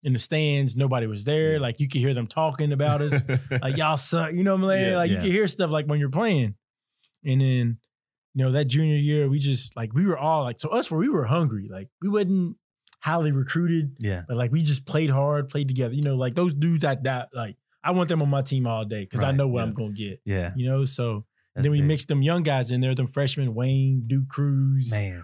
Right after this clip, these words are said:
Speaker 1: Ramar Smith.
Speaker 3: So
Speaker 1: But
Speaker 3: much
Speaker 1: we were
Speaker 3: talent.
Speaker 1: Yeah, talent.
Speaker 3: So
Speaker 1: They were
Speaker 3: much
Speaker 1: talented.
Speaker 3: talent.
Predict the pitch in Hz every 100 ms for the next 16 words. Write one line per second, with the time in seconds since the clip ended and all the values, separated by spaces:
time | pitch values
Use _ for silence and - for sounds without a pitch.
0 | - 123 135 147 131 143 147 143 - 131
1 | 117 127 180 110 120 98 87 - 170 156
2 | 117 - 196 156 190 180 139 202 165 123
3 | 139 110